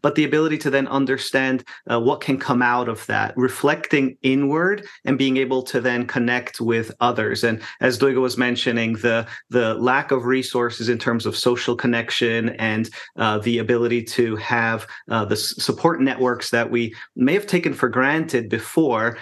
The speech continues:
uh, now have been amplified in, in terms of the need of understanding the concept of autonomy. And that's something, another piece that, w-, you know, this book starts talking about in terms of things like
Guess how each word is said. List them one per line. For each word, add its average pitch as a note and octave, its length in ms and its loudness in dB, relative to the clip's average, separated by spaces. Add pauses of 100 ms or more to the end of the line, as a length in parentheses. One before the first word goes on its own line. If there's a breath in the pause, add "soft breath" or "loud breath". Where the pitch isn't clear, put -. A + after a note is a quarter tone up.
(140)
uh, A#2 160 2
now C3 340 2
have C3 220 -4
been B2 160 2
amplified A#2+ 560 0
in, A#2 200 -2
in A#2+ 100 -4
terms B2 260 0
of A#2+ 60 2
the A#2+ 60 2
need A#2+ 380 0
of A2+ 220 -2
understanding A#2 880 0 (180 loud breath)
the C3 80 2
concept C#3 420 0
of A#2+ 140 0
autonomy. A#2 720 -2 (260 loud breath)
And C3 100 2
that's D#3+ 160 0
something, F#3+ 320 2
another C#3 280 2
piece C3 300 -2
that, B2 240 2
w-, B2+ 220 -2
you B2+ 120 2
know, A#2+ 60 0
this A#2 180 0
book D3 180 0
starts D3 540 0
talking C#3+ 400 0
about C#3 260 0
in B2 80 -8
terms B2 220 -2
of A#2 100 -6
things B2 260 -2
like A2+ 280 0